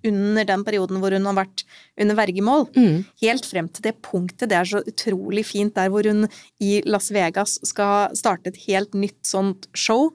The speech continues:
Speaker 1: og
Speaker 2: Mm.
Speaker 1: beklager å si det, nå spoiler jeg, men hvor hun bare kommer ut, blir presentert, skal løftes opp på en scene,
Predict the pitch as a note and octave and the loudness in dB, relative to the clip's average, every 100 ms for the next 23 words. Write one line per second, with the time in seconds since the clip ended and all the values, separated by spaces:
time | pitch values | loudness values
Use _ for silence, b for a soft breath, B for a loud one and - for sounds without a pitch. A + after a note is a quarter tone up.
0 | _ - A3+ - F#3+ E3+ F3+ G3+ F3+ F#3+ | _ 0 0 2 0 2 -2 -2 0 0
1 | G3 F#3+ - F3 F3 B3+ b b b b | 0 -2 0 0 2 -2 b b b b
2 | - A3 G#3+ A3+ G#3+ G#3+ G#3+ A3 A3+ F3 | 0 2 2 0 -2 0 2 2 2 2
3 | G3 G#3+ _ _ - - G3 G3 A3+ G#3 | 0 -2 _ _ -6 0 2 2 2 2
4 | A3 - G#3 G#3 G#3 A3 A3 - G3+ A3+ | -2 -2 -2 -2 -2 0 -2 0 0 0
5 | - - G#3+ G#3+ G#3 - G3 G#3 G#3+ G3+ | -4 -4 -4 -4 -6 -4 -2 -2 0 0